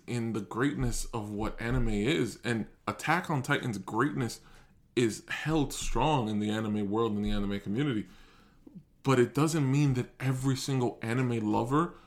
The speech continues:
has to enjoy and love that one the same as everybody else. It just so happens that, you know what?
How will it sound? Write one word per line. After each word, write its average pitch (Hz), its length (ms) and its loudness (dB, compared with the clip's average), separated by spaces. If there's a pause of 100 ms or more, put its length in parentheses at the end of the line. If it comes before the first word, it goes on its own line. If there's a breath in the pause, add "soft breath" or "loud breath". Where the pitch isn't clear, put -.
(160 loud breath)
has 135 460 -2
to 120 260 0
enjoy 117 460 0
and 107 300 0
love 107 220 -2
that 104 220 -2
one 104 320 0
the 101 100 -2
same 107 500 -4
as 101 140 -4
everybody 101 380 0
else. - 340 -6 (840 soft breath)
It 139 120 -2
just 180 320 0
so 180 200 4
happens 151 600 2 (480 soft breath)
that, - 340 4 (240)
you 220 140 -6
know 127 140 0
what? 135 580 2